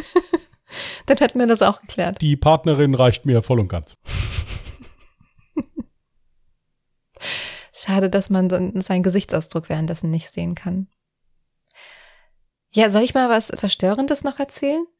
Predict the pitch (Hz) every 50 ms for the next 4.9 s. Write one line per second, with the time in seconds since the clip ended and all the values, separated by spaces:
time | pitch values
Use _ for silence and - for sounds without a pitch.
0 | _ _ _ _ _ - - _ - _ - 160 135 120 - - 175 - 90 -
1 | - - - 143 127 - 87 - _ _ _ _ - - - - - 226 214 -
2 | 285 269 247 240 240 233 233 233 233 233 - - 208 202 202 202 220 214 - -
3 | 226 220 208 208 208 - - 208 - - 214 - - 208 196 - - - 196 185
4 | 190 196 196 190 190 180 - 196 185 185 180 175 175 175 175 180 180 -